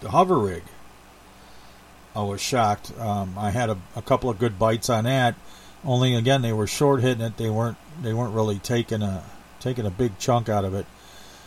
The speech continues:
So, uh, switched, switched to go a little more finessey, and, and that worked out. Uh, went to a fluke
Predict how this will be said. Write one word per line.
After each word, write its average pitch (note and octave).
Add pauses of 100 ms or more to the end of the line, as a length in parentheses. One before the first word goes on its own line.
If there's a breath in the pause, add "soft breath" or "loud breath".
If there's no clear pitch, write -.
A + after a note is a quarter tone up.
(100)
So, A2 (340)
uh, G#2 (380)
switched, - (100)
switched -
to B2+
go A#2+
a A#2
little A#2
more A2
finessey, A2+ (280)
and, G2+ (100)
and G#2
that G#2
worked G#2
out. G2+ (140)
Uh, G2+
went G#2
to A2+
a G2
fluke C3+